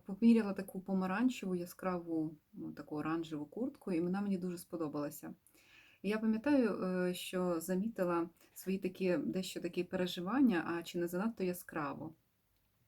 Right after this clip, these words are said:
а чи я наважусь її, ну, носити постійно, привертати якось так ніби увагу до себе, вона доволі така яскрава. Можливо, пам'ятаєте, я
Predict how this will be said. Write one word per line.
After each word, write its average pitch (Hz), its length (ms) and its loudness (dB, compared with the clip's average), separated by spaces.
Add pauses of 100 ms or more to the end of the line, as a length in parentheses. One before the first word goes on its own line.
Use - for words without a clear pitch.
(240)
а 170 180 0
чи 170 160 -2
я 185 120 4
наважусь 190 500 0
її, 175 340 4
ну, 180 140 4
носити 180 380 0
постійно, 185 580 0
привертати 160 520 -4
якось 160 280 -6
так 160 200 -8
ніби 156 200 -2
увагу 160 460 -2
до 165 100 -8
себе, 160 340 -4
вона 151 240 0
доволі 151 300 -4
така - 180 -10
яскрава. 214 380 0
Можливо, 180 300 0
пам'ятаєте, 175 580 -4
я 151 200 -4